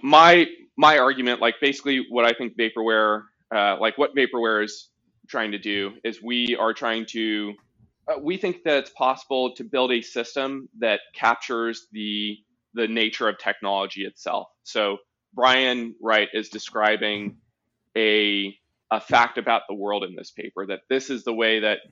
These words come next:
technology systems are constructed, that these are, like, this component, this, like, the fact that they're sort of, like, recursive components, that each component is itself technology and that they capture some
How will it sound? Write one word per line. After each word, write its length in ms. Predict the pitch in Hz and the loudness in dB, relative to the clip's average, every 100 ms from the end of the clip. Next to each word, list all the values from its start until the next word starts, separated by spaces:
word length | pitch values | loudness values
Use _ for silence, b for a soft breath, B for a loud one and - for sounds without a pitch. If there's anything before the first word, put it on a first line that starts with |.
| _ | _
technology 540 | 107 - 107 104 101 101 | -10 -4 0 0 -4 -10
systems 420 | 117 104 104 98 | -10 -10 -12 -12
are 100 | 95 | -12
constructed, 760 | - 95 - - - - 101 _ _ _ _ - | -14 -16 -10 -10 -10 -20 -20 _ _ _ _ -4
that 240 | 117 98 - 120 | 0 0 -2 -12
these 300 | 123 120 120 | -10 -8 -2
are, 340 | 117 110 104 - | 2 2 0 -2
like, 160 | 113 - _ _ _ _ _ _ _ _ _ _ - | -4 -4 _ _ _ _ _ _ _ _ _ _ -8
this 200 | 110 - | -8 -8
component, 680 | - 113 151 143 139 127 - | -14 -10 -4 0 0 -2 -4
this, 180 | 113 - - | -6 -6 -4
like, 240 | 110 101 - _ | -2 -2 -6 _
the 120 | 110 | -4
fact 240 | - 113 110 | 2 2 2
that 160 | 107 - | 0 0
they're 240 | 110 107 101 | 0 0 0
sort 200 | 110 104 | -4 -2
of, 40 | |
like, 200 | 104 - | -2 -4
recursive 460 | 107 - 123 - - | -10 -6 -6 -8 -12
components, 720 | 104 - 147 139 139 - - | -10 -4 -2 -2 -6 -12 -8
that 140 | 110 104 | -4 -4
each 340 | 113 110 - - _ _ _ | -6 -10 -10 -14 _ _ _
component 500 | 127 104 127 117 110 110 | -14 -6 -2 -2 -2 -2
is 200 | 110 104 | -2 -6
itself 360 | - - 127 - | -6 -2 -2 -2
technology 760 | 117 113 110 107 101 107 107 - | -6 -2 0 -2 -4 -10 -10 -10
and 140 | 101 | -10
that 100 | - | -6
they 100 | 104 | -8
capture 460 | - 107 - 110 104 | -2 -2 -2 -6 -6
some 480 | - 107 104 101 | -2 0 -2 -6